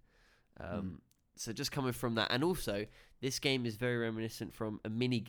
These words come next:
Speaker 1: the mini game in, uh, Wario Land four.
Speaker 2: Yeah, it is. Yeah.
Speaker 1: Uh, and so I was very familiar with that game, and I kind of got into a little bit because of that. But it was quite hard to control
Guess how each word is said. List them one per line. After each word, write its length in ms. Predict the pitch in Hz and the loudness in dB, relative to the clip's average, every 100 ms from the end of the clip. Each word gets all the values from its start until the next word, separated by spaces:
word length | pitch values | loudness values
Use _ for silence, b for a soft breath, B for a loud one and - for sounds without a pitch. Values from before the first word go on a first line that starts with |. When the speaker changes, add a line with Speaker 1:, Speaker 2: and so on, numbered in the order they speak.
| - | -2
Speaker 1:
the 100 | 117 | 2
mini 260 | 117 120 | 4 4
game 280 | 113 110 107 | 4 2 2
in, 280 | 107 104 95 | 0 -2 -4
uh, 340 | 107 104 95 - - - - 117 | -4 -2 -2 -4 -14 -20 -16 -4
Wario 380 | 117 113 110 107 | 2 4 6 4
Land 300 | 107 107 - | 4 2 0
four. 340 | 110 135 202 - - - - | 2 2 0 -6 -20 -20 -12
Speaker 2:
Yeah, 260 | 117 107 98 | -4 -2 -2
it 100 | 101 | -2
is. 260 | 101 87 | -4 -4
Yeah. 160 | 98 90 - _ - | -4 -4 -8 _ -2
Speaker 1:
Uh, 320 | 104 107 92 - - | 0 0 -2 -4 -2
and 280 | 113 107 - | 0 0 -4
so 180 | - 120 | 0 4
I 60 | 117 | 4
was 120 | 104 | 4
very 180 | 120 117 | 2 2
familiar 340 | 120 120 110 | 2 0 2
with 100 | 107 | 2
that 180 | 127 120 | 0 0
game, 180 | 104 107 | -4 -4
and 120 | 107 | -4
I 140 | 104 98 - - - - | -4 -8 -12 -20 -20 -14
kind 300 | - 135 123 | -4 0 2
of 80 | 110 | 0
got 160 | 113 107 | -2 -2
into 240 | 101 107 | -4 -6
a 40 | |
little 200 | 101 - | -6 -6
bit 160 | 101 76 | -8 -10
because 280 | 98 - 95 | -10 -10 -10
of 40 | 95 | -10
that. 180 | - - | -8 -4
But 100 | 107 | -2
it 60 | |
was 240 | 101 - - b b b b _ | -2 -6 -12 b b b b _
quite 360 | - - 156 135 | -6 0 2 2
hard 200 | 127 117 | 2 2
to 60 | - | -2
control 440 | 104 - 87 90 | -10 -6 -6 -6